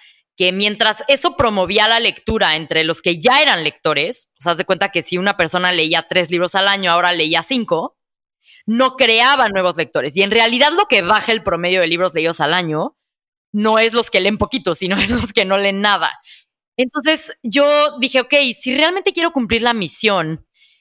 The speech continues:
crear una comunidad para que los que ya leen, lean más,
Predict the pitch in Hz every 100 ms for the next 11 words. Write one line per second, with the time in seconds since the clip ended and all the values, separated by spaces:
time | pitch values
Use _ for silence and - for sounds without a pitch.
0 | _ _ _ - 254 302 370 277 208 202
1 | 190 202 208 240 202 185 175 180 180 220
2 | 233 233 226 202 151 _ _ 185 208 208
3 | 185 175 240 -